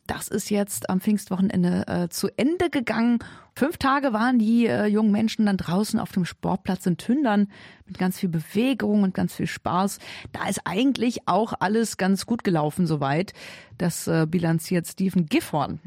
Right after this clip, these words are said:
Er ist Stadtjugendfeuerwehrwart. Nur für die Kids in Afferde. Tja, da ist es am Samstag dann unerwarten ver-, unerwartet verlaufen.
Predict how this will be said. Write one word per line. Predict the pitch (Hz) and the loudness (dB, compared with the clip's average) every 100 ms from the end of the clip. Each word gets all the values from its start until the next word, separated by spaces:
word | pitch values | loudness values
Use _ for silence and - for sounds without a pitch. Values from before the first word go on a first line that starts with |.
| - | -14
Er | - 101 | -6 -2
ist | 180 - | -2 -6
Stadtjugendfeuerwehrwart. | - 180 - 196 247 208 - 196 185 160 156 151 180 - - | -4 -4 -2 -2 0 -2 0 0 2 0 0 0 0 -4 0
Nur | 214 311 | 2 2
für | 311 | 0
die | |
Kids | 254 339 | 0 0
in | 262 | 0
Afferde. | - 320 254 165 151 139 - _ - | 2 2 2 2 0 -4 -8 _ -4
Tja, | 190 165 - | -2 -2 -4
da | 196 | -2
ist | - 214 | 0 2
es | 202 | 2
am | 202 | 2
Samstag | 202 247 240 - | 2 0 -2 -2
dann | 196 | 0
unerwarten | - 254 202 190 214 196 | 2 2 2 0 0 -2
ver-, | 190 - | -4 -2
unerwartet | 220 240 175 175 170 | 2 2 2 -4 -4
verlaufen. | - 170 165 - 214 | -2 0 0 2 2